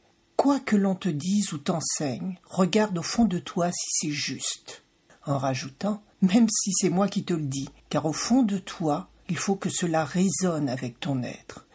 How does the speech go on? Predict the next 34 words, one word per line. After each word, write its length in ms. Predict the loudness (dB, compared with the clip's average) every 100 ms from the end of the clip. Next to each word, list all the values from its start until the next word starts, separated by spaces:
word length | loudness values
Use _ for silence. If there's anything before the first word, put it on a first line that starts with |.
| -20 _ _ _
et 80 | -2
surtout 580 | 0 0 0 -2 -6 -6 -4
avec 380 | 0 0 -2 -2
tes 100 | -2
valeurs 400 | 0 -2 -4 -8
profondes. 560 | -10 -6 -6 -6 -6 -8 -14 -20 -20 -6
Car 200 | -2 -2
il 120 | 0
existe 460 | 0 0 0 0 2
tellement 420 | 4 6 6 4
de 100 | 2
personnes 580 | 0 -2 -2 0 2 0
qui 200 | -2 -2
veulent 240 | 0 -2
prendre 400 | -2 -2 0 0
l'ascendant, 720 | 0 0 0 0 0 -2 -2 -6 0
le 140 | 0
pouvoir 580 | 2 0 4 4 4 2
sur 240 | -4 -2
les 280 | -2 -2 -2
autres, 440 | -2 -4 -10 -16 -4
et 100 | 0
devenir 520 | 2 2 2 2 2
des 140 | 0 0
gourous. 460 | 0 -2 -2 -6 -10 -8
Pourquoi ? 480 | -6 -2 2 2 0
Pour 180 | -6 -2
flatter 320 | -2 2 2
leur 200 | 2 2
ego 360 | 0 0 -2
ou 60 | -4
soigner 420 | -4 -2 0 0
leurs 200 | -2 -4
blessures. » 560 | -4 -4 -4 -4 -6